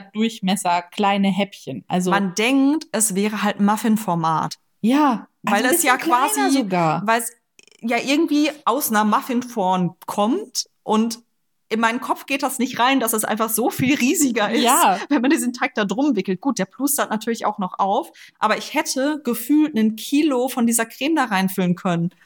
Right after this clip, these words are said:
Speaker 2: Es war eine ganze Packung Quark, eine ganze Packung Frischkäse und ich hätte das Doppelte machen können.
Speaker 1: Die,
Speaker 2: Also,
Speaker 1: ja.
Speaker 2: und trotzdem ist man nach einem schon fast geplatzt, weil es so reichhaltig <laughs> war.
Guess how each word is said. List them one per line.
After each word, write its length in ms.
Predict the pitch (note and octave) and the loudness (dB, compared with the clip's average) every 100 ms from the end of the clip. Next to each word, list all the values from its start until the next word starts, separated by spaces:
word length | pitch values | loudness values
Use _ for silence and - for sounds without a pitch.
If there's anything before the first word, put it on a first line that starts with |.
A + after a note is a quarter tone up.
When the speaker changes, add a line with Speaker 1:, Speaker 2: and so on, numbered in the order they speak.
| - - | -20 -6
Speaker 2:
Es 100 | - | 0
war 80 | A3+ | 0
eine 120 | A#3+ | 0
ganze 280 | A#3+ E4 - | -2 -2 -6
Packung 360 | - B3+ A#3 | -4 -2 -2
Quark, 420 | A3 A3 G#3 B3 | -4 -4 -2 -2
eine 140 | A#3 A3 | -2 -2
ganze 280 | A#3 C4+ C#4 | -2 -4 -6
Packung 340 | - - A3+ | -8 -2 -2
Frischkäse 800 | - C4+ - - F#3+ G3+ G#3+ C#4 | 0 -2 -2 -2 -2 0 0 -2
und 160 | G#3 G#3 | -2 -2
ich 80 | G#3+ | -2
hätte 440 | A3 B3 C4 - - _ - | -4 0 0 0 -6 _ -8
das 140 | G3+ | -4
Doppelte 340 | A3+ A#3 C4 G#3 | -2 -2 -2 0
machen 300 | E3+ F3 D#3+ | 0 -2 -6
können. 360 | - D#3 D#3 - - | -4 -4 -4 -8 -2
Speaker 1:
Die, 100 | G3 F#3+ | -2 2
Speaker 2:
Also, 400 | F#3+ G3+ F3+ D#3 | 0 2 0 -2
Speaker 1:
ja. 380 | F#3+ E3 D#3+ - _ - | 0 0 -2 -14 _ -6
Speaker 2:
und 200 | G#3+ G#3+ | -2 0
trotzdem 500 | D4 - E3 C4+ D#4 G4 | -2 -4 -2 0 0 -2
ist 160 | - - | -2 0
man 140 | A#3+ | 2
nach 140 | G#3 - | 0 -2
einem 340 | B3 C#4 A#3+ B3+ | 0 2 2 2
schon 180 | B3 A3 | 0 -2
fast 280 | - - | -2 -4
geplatzt, 580 | G3+ G3 - C#4+ - - | -4 -8 -6 -6 -4 -6
weil 100 | G3+ | -4
es 80 | G3+ | -2
so 80 | G3+ | -4
reichhaltig 720 | - - - F#3+ - G#3 G3 | -4 -4 -2 -2 2 2 2
<laughs> 100 | F#3+ | 0
war. 440 | G#3 - - - | -2 -2 -6 -6